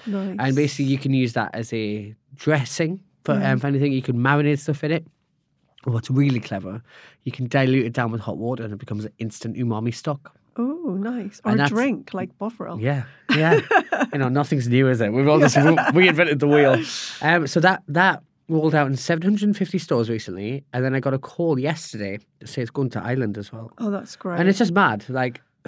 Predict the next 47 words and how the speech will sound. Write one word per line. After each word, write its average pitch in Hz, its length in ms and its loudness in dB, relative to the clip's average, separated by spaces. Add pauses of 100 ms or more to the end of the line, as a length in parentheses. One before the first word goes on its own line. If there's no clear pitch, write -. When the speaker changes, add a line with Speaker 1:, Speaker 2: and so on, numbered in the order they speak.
Speaker 2:
who 196 360 2
launches 143 640 0 (120)
a 123 100 -6
product 139 400 0
range 104 400 -6
and 127 140 0
a 120 40 0
cookbook 110 400 -4
in 107 100 -6
the 104 60 -6
same 107 220 -6
week? 101 300 -8 (180)
Speaker 1:
Well, 233 320 -6
Speaker 2:
Me. 131 300 0
Speaker 1:
you 247 240 -2
do. 202 300 -6 (260)
Speaker 2:
Yeah, 135 240 4
I 139 140 4
do. 339 240 0 (280)
Speaker 1:
<laughs> - 380 -18
And 240 100 6
what 247 140 4
else 247 220 0
have 233 100 -2
you 233 100 2
got 220 180 -6
coming 220 280 -2
up? 208 300 -6 (580)
Speaker 2:
Um, 143 260 4
a 143 120 2
lot 139 320 4
more. 139 420 8
<laughs> - 40 -18
We're 151 140 0
gonna 165 200 2
be 156 80 2
doing 147 260 2
another 127 200 0
book. 214 540 0
Um, 143 360 2
we're 131 80 -6
gonna 131 160 -2
be 135 100 0
doing 127 460 0 (440)
another 151 220 2
product 170 320 0
range. 147 380 2